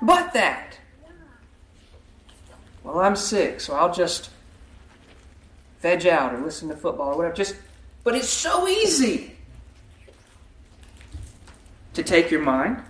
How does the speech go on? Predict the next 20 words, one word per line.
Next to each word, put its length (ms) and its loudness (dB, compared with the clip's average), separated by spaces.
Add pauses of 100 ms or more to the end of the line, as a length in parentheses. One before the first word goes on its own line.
(580)
and 180 -4
your 100 -6
heart 400 -2
and 100 -6
your 100 -6
focus 600 -4 (460)
off 260 0
Christ. 480 -4 (1200)
It's 180 -4
so 320 0
easy. 460 2 (4000)
And 120 -6
so 100 2
sometimes 600 4 (380)
all 180 2
you 140 8
can 360 4
do 180 6
is, 140 4
"Lord, 540 6